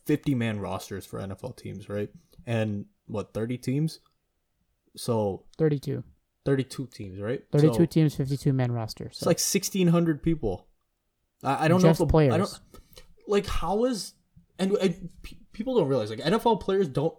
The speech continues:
Speaker 1: travel, like, commercial, right? When they fly, it's their own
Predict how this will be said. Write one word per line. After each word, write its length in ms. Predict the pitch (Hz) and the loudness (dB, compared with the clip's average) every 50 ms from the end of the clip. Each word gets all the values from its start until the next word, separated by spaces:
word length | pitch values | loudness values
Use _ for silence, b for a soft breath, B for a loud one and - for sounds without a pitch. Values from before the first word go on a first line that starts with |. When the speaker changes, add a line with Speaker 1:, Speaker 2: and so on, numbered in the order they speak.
| _ _ | _ _
Speaker 1:
travel, 540 | - - 135 120 127 127 135 139 127 127 123 | -12 -6 -4 -2 -2 -2 -2 -4 -4 -4 -4
like, 140 | 123 113 110 _ _ _ _ | -6 -6 -8 _ _ _ _
commercial, 640 | - - 110 104 113 113 110 - - 85 82 _ _ _ _ _ | -18 -16 -10 -6 -6 -6 -6 -8 -14 -16 -16 _ _ _ _ _
right? 180 | - 101 107 110 _ | -10 -8 -8 -8 _
When 160 | - 117 113 | -10 -8 -6
they 80 | 113 113 | -6 -8
fly, 400 | - - - 90 98 110 113 127 | -10 -12 -12 -10 -6 -6 -2 -2
it's 240 | 139 139 117 - - | -2 -2 -4 -6 -10
their 180 | - 120 104 - - | -10 -10 -10 -10 -10
own 240 | 110 113 117 117 | -12 -10 -10 -10